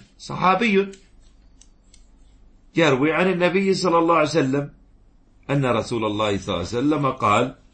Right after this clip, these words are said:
"الجمعة حق واجب على كل مسلم في جماعة إلا أربعة".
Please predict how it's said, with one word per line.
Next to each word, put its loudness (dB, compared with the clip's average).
"الجمعة -2
حق -4
واجب 0
على 2
كل 2
مسلم 0
في 2
جماعة 2
إلا 2
أربعة". -4